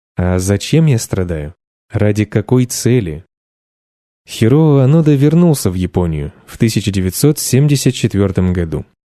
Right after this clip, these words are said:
и стал на родине знаменитостью. Его приглашали то на ток-шоу, то на радиопередачи. Политики стремились пожать ему руку. Он опубликовал книгу,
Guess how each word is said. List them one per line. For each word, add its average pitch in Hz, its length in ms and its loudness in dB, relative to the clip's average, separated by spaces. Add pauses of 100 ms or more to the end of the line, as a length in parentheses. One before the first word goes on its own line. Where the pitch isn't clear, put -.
(280)
и 104 80 0
стал 175 260 0
на 170 120 4
родине 160 360 2
знаменитостью. 131 800 0 (420)
Его 110 280 2
приглашали 110 560 0
то 101 140 0
на 101 100 0
ток-шоу, 139 580 0
то 117 120 0
на 107 120 0
радиопередачи. 101 920 -2 (460)
Политики 117 500 0
стремились 104 580 -2
пожать 101 360 -2
ему 110 180 2
руку. 127 360 -2 (460)
Он 113 180 2
опубликовал 104 680 0
книгу, 113 520 0